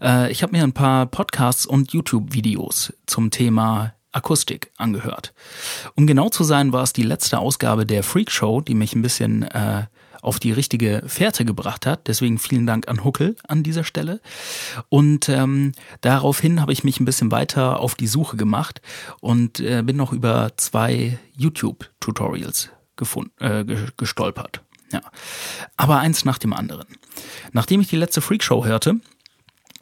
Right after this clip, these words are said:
äh, erzählte Huckel von einer ähnlichen Situation, ne? Proberaum oder zu Hause, kleines Studio, Akustikoptimierung, wie macht man das?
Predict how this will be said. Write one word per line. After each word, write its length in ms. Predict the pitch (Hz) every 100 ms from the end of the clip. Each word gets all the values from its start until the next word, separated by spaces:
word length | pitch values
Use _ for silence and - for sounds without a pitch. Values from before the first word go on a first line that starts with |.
| _ - 139
äh, 60 |
erzählte 600 | 123 127 139 160 170 147
Huckel 440 | 151 - 143 135 135 -
von 460 | - 127 127 120 - _ -
einer 280 | 120 117
ähnlichen 680 | 107 135 123 - 110 107 107 - _ _ -
Situation, 640 | 120 117 110 - 92 135 131
ne? 180 | 165 185
Proberaum 580 | - 127 123 113 113 110
oder 260 | 113 101
zu 220 | - 113 101
Hause, 260 | 117 120
kleines 320 | - 113 113
Studio, 520 | - 131 123 120 117 110 - - -
Akustikoptimierung, 1080 | 123 - 147 123 - - 110 107 107 110 101
wie 120 | 107
macht 280 | - - -
man 160 | -
das? 340 | - - -